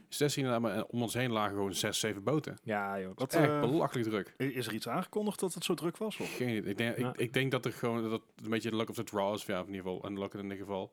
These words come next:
Speaker 2: Mhm.
Speaker 1: Eh, dus ik denk dat het daar gelegen heeft. En ik denk dat het niks verder, verder dan dat, dat is.
Speaker 2: Ja.
Speaker 1: En...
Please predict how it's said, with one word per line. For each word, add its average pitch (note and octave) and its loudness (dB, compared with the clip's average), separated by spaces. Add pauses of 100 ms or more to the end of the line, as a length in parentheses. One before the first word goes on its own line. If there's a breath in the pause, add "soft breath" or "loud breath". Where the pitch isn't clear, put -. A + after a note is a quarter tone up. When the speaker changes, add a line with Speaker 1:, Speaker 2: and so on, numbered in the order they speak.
Speaker 2:
Mhm. B2+ -2 (260 loud breath)
Speaker 1:
Eh, G2+ -4 (360)
dus F#2+ -6
ik F2+ -10
denk F#2+ -4
dat F#2+ -4
het E2+ -12
daar F#2 -2
gelegen F2+ -4
heeft. F2 -6
En E2 -6
ik E2+ -8
denk F2+ -6
dat - -16
het F2 -20
niks - -10
verder, D#2+ -6
verder F#2 -4
dan F2 -10
dat, F2+ -12
dat F#2 -4
is. F#2 -8 (300)
Speaker 2:
Ja. A2+ -10 (220)
Speaker 1:
En... G2+ -2